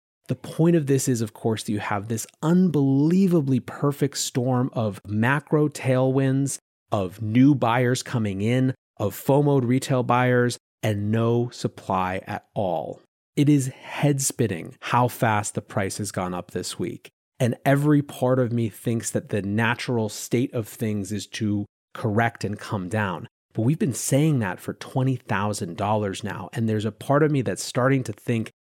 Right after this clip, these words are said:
that we have to run this up a lot higher before people have that insane clawback moment. I don't know where it is, but I know that twenty twenty-one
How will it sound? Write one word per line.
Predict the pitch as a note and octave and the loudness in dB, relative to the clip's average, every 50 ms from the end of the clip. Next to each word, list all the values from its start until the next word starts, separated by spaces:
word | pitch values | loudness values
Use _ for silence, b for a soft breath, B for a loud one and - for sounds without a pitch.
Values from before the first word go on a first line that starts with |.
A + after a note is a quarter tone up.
| _ _ | _ _
that | - G2 | -4 -2
we | A2+ A2 A2 B2+ | 0 2 2 4
have | D3 D#3 D3 - | 4 2 0 0
to | - A#2 | -2 -2
run | G2+ F#2 G2+ G#2+ G#2+ A2 | -2 0 0 0 2 2
this | A2 G#2+ G2+ - | 0 0 0 0
up | - G#2 G#2 - - - | -2 -2 -2 -4 -8 -6
a | - G2+ | -6 -4
lot | F#2+ F#2+ G2 G#2+ B2+ C3 - - | -2 -2 0 2 2 2 0 -2
higher | - - - - A#2 A#2+ A#2+ A#2 A2+ | -6 -6 -2 0 2 2 2 2 0
before | G2 G2+ G2+ - - G#2+ F#2+ | 0 -2 -6 -4 -4 -4 -4
people | - - - G#2+ - A#2 G#2+ | -4 -4 -6 -4 -2 -4 -4
have | - - A2 G#2 G#2 G2 | -4 -4 -4 -4 -4 -2
that | A2 G2+ G2 - - | -4 -4 -4 -4 -6
insane | A#2+ F#2+ F#2 - - - - B2 A#2 A#2 A#2 G#2+ G#2 | -8 -8 -6 -8 -6 -2 0 2 2 2 0 0 -2
clawback | - - - G2+ F#2+ F#2+ G2+ - - F#2 F2 F2 - - | -6 -6 -6 -4 -4 -2 -4 -4 -4 -6 -6 -6 -4 -4
moment. | A2 G#2 G2+ F#2 F2+ E2 - - - _ _ _ _ _ _ _ | -2 -2 -2 -2 -4 -6 -10 -12 -16 _ _ _ _ _ _ _
I | - A#2+ B2 | -2 0 2
don't | C3+ C3 B2 | 2 4 4
know | B2 | 2
where | B2 A#2+ A#2 A2 G#2 | 2 2 2 2 2
it | G2+ F#2+ | 2 2
is, | A2+ G#2 F2+ E2+ A2 - - - _ _ | 2 0 0 -2 -6 -8 -10 -12 _ _
but | A#2+ G#2+ G#2 | -2 0 2
I | G#2 | 2
know | G#2 G#2 A2 A#2 A#2+ C3 A#2+ | 2 2 2 4 4 2 2
that | G2 G#2 G#2+ - | 2 0 -4 -4
twenty | - - - D#3 D#3 C3+ E3+ D#3+ | -8 -6 -2 2 4 4 4 4
twenty-one | - - D#3 D3 C#3 C3+ B2+ B2 A#2+ B2 A#2+ A#2 A#2+ | 4 2 0 2 4 4 2 2 2 2 2 0 0